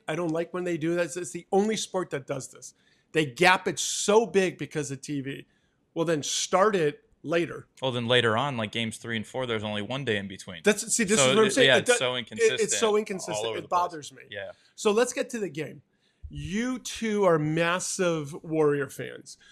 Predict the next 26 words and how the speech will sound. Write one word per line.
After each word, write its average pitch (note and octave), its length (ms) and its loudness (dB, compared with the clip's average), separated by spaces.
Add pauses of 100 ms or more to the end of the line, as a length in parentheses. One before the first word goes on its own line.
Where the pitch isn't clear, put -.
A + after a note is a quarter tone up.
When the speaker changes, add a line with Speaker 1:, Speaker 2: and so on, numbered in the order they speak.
(140)
Speaker 1:
Going A3+ 360 6
into A3 300 2
that F3+ 220 2
series, C#3+ 680 -4
and G3+ 100 6
it's A3+ 180 6
not B3+ 160 6
over. E3 280 2
Like, D3+ 360 -4 (220)
you A3 140 2
hear A3+ 180 8
people, G3 420 -2 (280)
I G#3 80 4
remember A#3 580 2
Allen F#3+ 400 2
Iverson F3 480 -4
had D#3 380 -4 (340)
the F3 380 0
greatest, F3+ 840 0 (580)
greatest E3+ 640 2
game D3 540 -2
in D#3+ 140 -2
N F3 160 0
B F3 160 0
A D#3+ 100 2
history C#3+ 640 -4